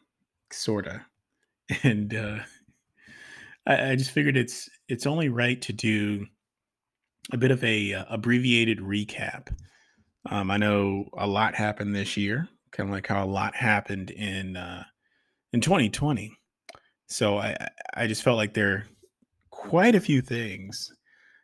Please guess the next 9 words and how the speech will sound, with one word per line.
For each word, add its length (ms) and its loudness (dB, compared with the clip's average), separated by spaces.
that 280 2
I, 300 -6
I 40 -4
just 220 -4
wanna 220 -2
make 180 -4
sure 220 0
I 80 2
highlight. 580 -2